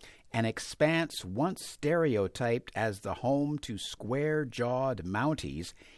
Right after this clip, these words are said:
and beer-swilling hosers has quietly morphed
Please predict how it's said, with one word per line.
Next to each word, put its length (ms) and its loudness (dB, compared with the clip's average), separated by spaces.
and 420 -2
beer-swilling 840 0
hosers 760 0
has 280 -4
quietly 720 0
morphed 680 4